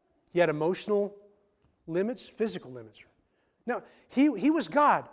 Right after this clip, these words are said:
but God put on flesh, and, and that, that meant he had to learn what it was like for us to, to be tempted and to have opportunities and too many opportunities for us to say yes to everything. He had to learn that. So he learned and accepted those,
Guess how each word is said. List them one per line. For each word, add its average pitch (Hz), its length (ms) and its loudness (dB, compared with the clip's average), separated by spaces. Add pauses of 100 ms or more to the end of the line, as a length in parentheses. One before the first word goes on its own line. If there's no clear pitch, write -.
but - 180 -10
God 247 260 -2
put 240 160 -8
on 220 120 -4
flesh, 240 440 -4
and, 170 80 -6 (200)
and 185 140 -6
that, 220 320 -4
that 214 160 0
meant 220 220 -4
he 190 100 -8
had 214 140 -2
to 196 60 -2
learn 202 520 -2 (300)
what 202 180 0
it 196 60 -4
was 165 140 -8
like 214 260 -2
for 165 260 -2
us 175 300 -4 (300)
to, 247 140 -8
to - 160 -8
be 170 160 -8
tempted 214 680 -4
and 156 160 -6
to 170 80 -10
have 151 320 -6 (200)
opportunities 208 840 -4
and 156 100 -12
too 220 160 -4
many 220 160 -4
opportunities 214 680 -6
for - 140 -12
us 202 120 -10
to - 40 -16
say - 140 -10
yes 196 240 -6
to - 120 -12
everything. 226 400 -8 (240)
He 214 140 -6
had 233 160 0
to 214 60 -2
learn 214 360 -6
that. 139 180 -10
So 185 100 -8
he 202 140 -6
learned 233 380 -6 (140)
and 190 80 -8
accepted 220 540 -6
those, 165 300 -2